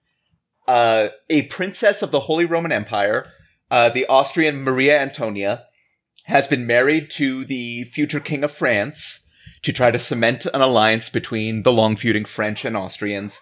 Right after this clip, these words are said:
Uh, and she would change her name to Marie Antoinette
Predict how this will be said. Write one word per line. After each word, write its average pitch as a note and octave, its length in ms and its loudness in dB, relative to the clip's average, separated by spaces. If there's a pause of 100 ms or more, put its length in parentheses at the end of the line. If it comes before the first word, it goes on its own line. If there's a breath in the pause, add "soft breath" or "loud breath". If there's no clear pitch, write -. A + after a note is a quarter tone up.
(640 loud breath)
Uh, G#2 360 2
and A2 160 -2
she F#3+ 200 -6
would D#3+ 320 4
change C3+ 260 2
her D3 140 4
name B2 460 2
to C#3+ 200 2
Marie C#3 380 4
Antoinette D#3+ 760 0